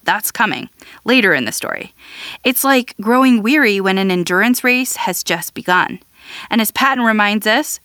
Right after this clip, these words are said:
Jeremiah does continue to face wrongdoing by his own people, and he did not see every justice enacted or made right in his lifetime. But this does not mean God is not acting and moving in the larger story. As God does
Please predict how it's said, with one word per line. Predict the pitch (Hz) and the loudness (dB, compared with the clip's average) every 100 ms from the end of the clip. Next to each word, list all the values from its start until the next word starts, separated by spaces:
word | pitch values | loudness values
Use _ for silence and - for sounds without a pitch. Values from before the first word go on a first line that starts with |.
| - | -4
Jeremiah | 233 240 247 254 247 | 0 4 4 2 0
does | 196 226 226 277 269 | -2 0 2 2 0
continue | - 254 - 269 208 | 0 0 2 2 2
to | 175 | -2
face | - 240 185 - - | -4 -2 0 -2 -2
wrongdoing | 180 190 190 240 214 175 | 0 0 -2 -2 0 -2
by | 165 | -4
his | 170 | -2
own | 180 180 | -2 -4
people, | - 214 - - - - - - | -6 -8 -6 -8 -10 -18 -12 -4
and | 214 | -2
he | 233 | 0
did | 214 | 0
not | 214 220 - - | 2 2 0 -4
see | - 294 226 - | -6 -4 -4 -2
every | 202 233 226 | -2 -2 -2
justice | 202 196 - 190 170 | -2 -2 -4 -6 -2
enacted | 185 220 - - - | 0 0 -4 -8 -2
or | 208 | 0
made | 214 | 0
right | 233 294 - - | 2 2 0 -4
in | - 170 | -8 -8
his | 185 180 | -6 -4
lifetime. | 185 202 - - - - - - - - - | -2 -4 -4 -8 -10 -12 -20 -20 -20 -16 -8
But | 208 | -4
this | 247 240 | -2 -2
does | 233 214 | 0 2
not | 254 - | 2 4
mean | 294 294 190 | 4 4 2
God | 185 202 | -2 -2
is | - | 0
not | 208 - | 0 2
acting | 214 262 - 62 - | -2 -2 -8 -12 -8
and | - 185 | -4 0
moving | 208 254 185 127 - | 2 0 0 -6 -4
in | 190 | -2
the | |
larger | 180 180 175 165 | 0 0 0 -4
story. | - 190 175 - - _ - - - | -4 -2 -2 -6 -12 _ -18 -14 -8
As | - 196 | -6 -2
God | 240 254 226 | 2 2 2
does | 254 233 233 233 | 2 2 0 -2